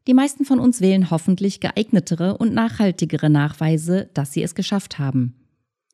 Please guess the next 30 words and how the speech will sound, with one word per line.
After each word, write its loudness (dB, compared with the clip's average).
Ähnlich 2
handeln 0
wir 0
auch -4
nicht -2
nur 2
insofern, 0
dass -4
auch -6
wir 0
für -4
unsere -2
Objekte -4
der 0
Begierde 0
vieles -2
andere 0
hintanstellen, 0
mitunter 0
sogar -2
mehr 4
als -4
die -2
Gesundheit. -2
Die -4
eigentliche -2
Parallele 0
zu -2
Wang 0
Shangkun 0